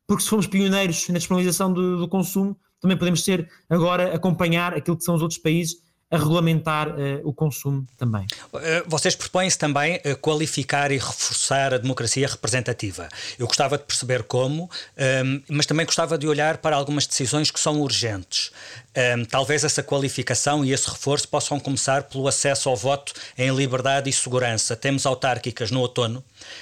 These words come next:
Speaker 2: ainda com pandemia. Ehm, que ideias tem a J S para evitar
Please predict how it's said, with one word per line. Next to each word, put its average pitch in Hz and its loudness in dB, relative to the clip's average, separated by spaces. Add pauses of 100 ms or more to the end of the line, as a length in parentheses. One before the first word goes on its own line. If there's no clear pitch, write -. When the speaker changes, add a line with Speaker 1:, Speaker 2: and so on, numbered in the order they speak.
Speaker 2:
ainda 147 2
com 135 -2
pandemia. 110 -2 (640)
Ehm, 123 0
que 160 0
ideias 160 2
tem 160 0
a 147 0
J 143 0
S 139 0
para 139 -2
evitar 127 -2